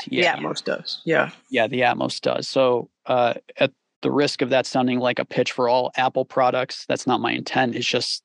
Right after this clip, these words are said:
Speaker 1: that's the experience I have <laughs>
Speaker 2: <laughs>
Speaker 1: at this moment.
Speaker 2: Do you, uh, know Tom Frampton of, uh,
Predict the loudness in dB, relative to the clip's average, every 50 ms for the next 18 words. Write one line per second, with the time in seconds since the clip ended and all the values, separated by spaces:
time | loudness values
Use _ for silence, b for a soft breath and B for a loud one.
0 | _ _ 0 0 0 0 -2 -4 -4 -2 -2 0 0 0 0 0 -2 0 0 0
1 | 0 2 0 0 0 0 0 -2 -2 -2 0 2 2 2 2 0 -2 B B -8
2 | B B B B -10 -12 _ _ 2 2 2 2 0 -2 -2 -2 -2 0 0 0
3 | -2 -4 -4 B B B B B B B _ _ _ _ _ _ _ B B B
4 | B B B B _ 0 2 4 4 4 4 2 2 0 0 0 2 2 2 2
5 | 2 2 0 0 0 0 0 0 0 0 0 0 0 0 0 0 0 2 2 2
6 | 2 0 -4 _ _ _ _ -2 -2 -2 -2 -4 -10 -18 -4 0 2 2 4 2
7 | 0